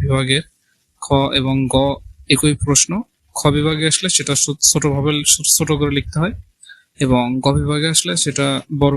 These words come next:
করে লিখতে হয়। তো খ বিভাগের জন্য চার নম্বর, চার নম্বরের জন্য আপনারা সর্বোচ্চ দুই পেজ লিখবেন, দেড়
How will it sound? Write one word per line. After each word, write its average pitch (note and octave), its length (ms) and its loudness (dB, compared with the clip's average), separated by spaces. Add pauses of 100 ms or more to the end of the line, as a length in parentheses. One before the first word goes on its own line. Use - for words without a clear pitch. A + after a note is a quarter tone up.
করে C3 200 -2
লিখতে - 280 -2
হয়। C3 140 -2 (840)
তো C#3 80 0 (320)
খ - 40 -2 (160)
বিভাগের D#3+ 420 0
জন্য D#3+ 180 0 (480)
চার D#3 200 2
নম্বর, D#3 400 0 (340)
চার D3 180 2
নম্বরের D3 320 0
জন্য D3 200 -4
আপনারা D3+ 240 -2 (100)
সর্বোচ্চ D3 320 -2 (120)
দুই C#3+ 180 4
পেজ C#3 140 2 (100)
লিখবেন, D3 260 -2 (640)
দেড় C#3 180 2